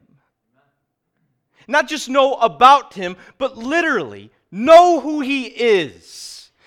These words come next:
and allow the objective reality about who he is infiltrate and invade our subjective experience. This is who he is.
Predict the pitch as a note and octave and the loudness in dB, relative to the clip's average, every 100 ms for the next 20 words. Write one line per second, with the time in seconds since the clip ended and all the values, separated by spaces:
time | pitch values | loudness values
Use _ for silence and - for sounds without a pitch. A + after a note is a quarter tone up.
0 | _ G3+ A#3 A3 C4 D4+ D4 C4+ G3+ C#3 | _ -6 -2 2 4 4 2 -4 -4 -8
1 | - C#4 C#4+ - D4 A3 B3 G#3+ G#3 C#4 | -4 -2 -2 -6 -12 -12 -14 -2 2 4
2 | D4 B3 - F3+ E3+ F3+ _ _ _ _ | 2 -2 -6 -14 -16 -18 _ _ _ _
3 | A3+ F3 C#4+ D#4+ C#4 A#3+ F#3 E3+ F3 - | -4 2 6 6 4 -2 -8 -4 -4 -6
4 | - _ _ _ - C#4+ E4 B3+ G#3+ - | -16 _ _ _ -4 -2 -2 -6 -12 -8
5 | G3+ G3 G3 A3 G#3 D#3+ C#4+ D4 A#3+ B3 | -6 -6 -6 -8 -8 -4 -2 -2 0 -2
6 | - C#4+ A#3+ E3 B3+ B3+ F3 F#3+ - - | -2 -2 -2 0 -2 -2 -10 -12 -14 -10
7 | C4 B3+ F3 A2 - _ _ _ D4 E4 | -2 -2 -2 -8 -20 _ _ _ -2 -2
8 | - C4+ - C#4 A#3 F3+ B3+ D#3 - - | -2 -10 -8 -8 -8 -2 0 -2 -4 -18
9 | - - | -20 -20